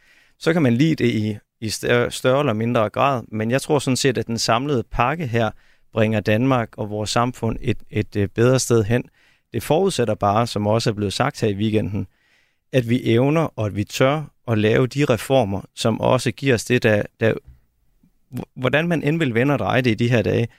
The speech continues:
så er det mangel på hænder, både i den offentlige og den private sektor, som er et af de allerstørste problemer. Det kommer til at kræve nogle modige reformer og nogle, øh, nogle, øh, ambitiøse reformer, som jeg tror, vi kan lave, øh, øh,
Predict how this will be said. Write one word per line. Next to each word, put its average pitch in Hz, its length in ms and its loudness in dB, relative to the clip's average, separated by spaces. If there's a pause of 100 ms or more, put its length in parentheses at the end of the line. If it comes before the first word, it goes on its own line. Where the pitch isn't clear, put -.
(240)
så - 140 0
er 127 180 4
det 139 100 2
mangel 113 340 0
på 113 120 -6
hænder, 117 340 0 (100)
både 135 180 4
i - 20 2
den 107 100 0
offentlige 113 440 0
og 104 100 -4
den 101 80 -2
private 113 400 0
sektor, 101 440 -2 (320)
som 104 260 -2
er 113 260 4
et 123 180 2
af 107 80 0
de - 180 -4
allerstørste 107 580 0
problemer. 92 500 -4 (400)
Det 170 100 2
kommer 123 220 -2
til 123 140 -4
at 113 80 -2
kræve 113 280 0
nogle 98 280 2 (600)
modige 160 360 6
reformer 113 640 2
og 107 60 4
nogle, 98 360 2
øh, 90 80 0
nogle, 95 320 0
øh, 87 160 -2 (100)
ambitiøse 107 500 0
reformer, 107 400 0
som 104 260 0
jeg 101 100 0
tror, 123 200 0
vi 101 120 0
kan 101 160 -2
lave, 107 400 2
øh, 98 180 0 (120)
øh, 98 240 0